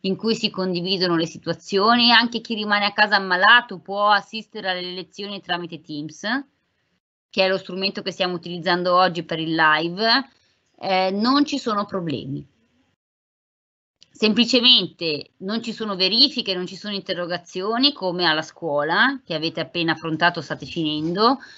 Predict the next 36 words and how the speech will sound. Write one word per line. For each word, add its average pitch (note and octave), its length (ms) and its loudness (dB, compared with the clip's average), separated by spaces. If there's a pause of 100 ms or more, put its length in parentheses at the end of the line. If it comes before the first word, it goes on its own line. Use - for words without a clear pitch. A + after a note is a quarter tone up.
(140)
Ci - 180 0
sono G3+ 800 4 (160)
delle A3+ 260 2
esercitazioni G#3 800 0
molto G3+ 320 -2
pratiche C#4+ 480 4
in A3+ 100 -4
cui A#3 100 -12
si G#3+ 200 -14
testano A3 400 -4
le F3+ 100 -6
competenze, C4+ 720 -2
vi A#3+ 140 -4
si, A3 240 -10
vi G#3 240 -4
viene, G3 500 2
vi G3+ 80 -6
si F#3+ 160 -12
viene A3+ 220 2
aiutati G3 640 2
dai F3+ 160 -6
docenti C4 580 -6
per G#3 160 -8
riuscire G3 640 -4
a, G#3 280 6 (360)
eh, E3+ 580 -4
comprendere A#3 640 2
al A#3+ 120 0
meglio C#4 400 -2
quello G#3+ 200 -4
che A3+ 80 -8
viene A3 180 -4
affrontato A#3 480 0
durante F#3+ 300 0
il E3+ 80 -12
trimestre. D#3 640 -12